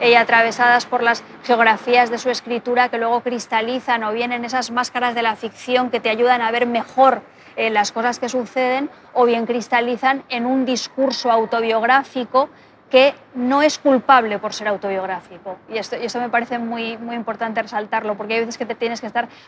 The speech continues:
permanentemente justificando cuando intentas, eh, yo qué sé, desarrollar un tipo de escritura, eh, más, más, más intrépida o más, eh, más alejada de lo que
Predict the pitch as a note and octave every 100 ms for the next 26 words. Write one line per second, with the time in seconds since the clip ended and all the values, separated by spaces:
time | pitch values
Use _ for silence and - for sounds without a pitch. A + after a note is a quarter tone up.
0 | _ C4 B3 A#3 A3+ A#3 B3+ B3 A#3+ A3+
1 | A#3+ A3+ A3+ - A3+ - A#3+ G#3 A#3 A#3+
2 | A#3+ A#3 A#3 C#4+ _ _ _ - A3+ A3
3 | G#3+ G#3+ A3 A3 G#3+ A3 A3+ A#3 - -
4 | A3+ G#3+ G3+ - _ A3+ G#3+ G#3+ G#3+ G#3
5 | A3 G#3+ A3 A3 A#3 A#3 A#3+ A#3 A#3 A3
6 | - A3+ A3 A#3+ A#3 A3+ A#3 A3 G#3+ G#3+
7 | G#3 - _ A3 A3 G#3+ - A3 A3 G#3+
8 | - A3 A3 A3 A#3+ A3+ A#3+ B3+ B3 A3
9 | G#3+ G#3+ G3+ G3+ G#3 G#3+ A3 - G3 G#3+
10 | - - A3+ A3 A3+ A3+ - A3+ A3+ A3+
11 | A3+ G3+ A3 A3+